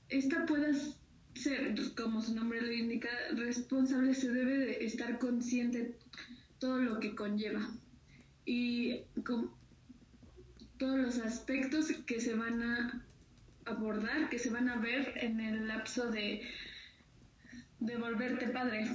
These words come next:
<laughs> por así decirlo. Y creo que debemos de estar conscientes de que la masculinidad ya no es lo que era antes y debemos de cambiar nuestra forma de pensar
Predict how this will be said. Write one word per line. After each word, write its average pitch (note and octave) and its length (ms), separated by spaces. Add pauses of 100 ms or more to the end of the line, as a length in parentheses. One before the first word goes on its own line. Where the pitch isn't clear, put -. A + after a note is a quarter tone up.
(120)
<laughs> B3+ 280
por A#3 100
así A3 240
decirlo. A#3+ 560 (240)
Y C4 720 (880)
creo C4 300
que C#4 380
debemos A#3+ 480
de A3 440
estar A#3 360
conscientes C4 1000 (760)
de A3 300
que A3 720 (720)
la A#3 200
masculinidad A#3+ 1040 (100)
ya B3+ 180
no B3 220
es B3+ 180
lo A3+ 180
que G#3+ 520 (300)
era A3+ 400
antes D#4+ 560 (140)
y A#3 800
debemos A#3 520
de A3+ 300
cambiar A3+ 440
nuestra A#3 380
forma A3 340
de G#3 100
pensar G#3+ 360